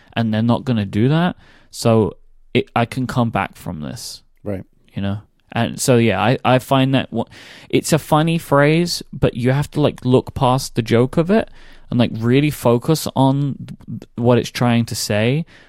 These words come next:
Speaker 1: which is, like, whatever it is that is bothering you, something worse can happen.
Speaker 2: Yeah.
Speaker 1: And that thing isn't happening, so you're able to get through this.
Speaker 2: Yeah. Yeah, I completely agree. It's something I should probably remind myself of <laughs> from time to time.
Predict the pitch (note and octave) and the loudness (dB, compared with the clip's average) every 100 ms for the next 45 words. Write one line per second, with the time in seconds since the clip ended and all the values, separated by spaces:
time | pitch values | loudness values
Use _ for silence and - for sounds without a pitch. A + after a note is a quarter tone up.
0 | - A2+ B2 B2+ - B2 B2+ D3 F#3+ F#3 | -6 -2 0 0 2 4 4 4 4 4
1 | F#3 C#3 C3 D#3 F3 - A#2+ A#2 G#2+ - | 4 4 2 2 -2 -2 0 0 -2 -2
2 | G#2+ A2+ C#3+ D#3+ E3+ F3 E3+ F#3 G#3 _ | -4 0 0 0 0 0 0 -2 -4 _
3 | _ _ _ _ _ _ _ _ _ - | _ _ _ _ _ _ _ _ _ -8
4 | - F3+ D3+ G#3 G3 D#3+ D3+ D3 D3 - | 0 0 2 2 2 4 4 6 4 0
5 | C#3+ B2+ A#2 A2+ - - - - - _ | -4 -2 -4 -8 -8 -10 -10 -16 -20 _
6 | _ - A#2+ A#2+ D3 - - F3 E3 - | _ -2 2 4 2 0 -4 -2 -2 -2
7 | C3 C#3 D3+ - C3 A#2+ - D3+ F#3 A#3+ | -2 2 0 0 -4 -4 -2 0 0 -2
8 | - - _ _ _ _ _ - D#3 C3+ | -6 -18 _ _ _ _ _ -2 2 2
9 | C3 C3+ C3 B2 C#3 C3 C3 - A#2+ - | 4 4 6 6 4 4 0 -2 -6 -2
10 | A#2+ - - - A#2+ A2+ G#2+ G2 - - | -2 -2 -8 -10 -2 0 0 -2 -8 -12
11 | - - _ _ _ _ - G2 - _ | -14 -16 _ _ _ _ -14 -14 -14 _
12 | _ C3 G#2+ G2+ B2+ G#2+ A#2 G2 F#2+ F#2+ | _ -8 -6 -6 -6 -6 -6 -6 -6 -8
13 | - - A#2+ F3+ C3 A2 - - G#2+ G#2 | -12 -14 -4 -2 -2 -2 -4 -6 -6 -6
14 | G2+ F#2+ F#2 G2+ - A#2 D#3+ E3+ D#3+ C#3+ | -6 -8 -8 -8 -4 -2 0 -2 0 -2
15 | G#2 - D3 C#3 | -2 -6 -8 -8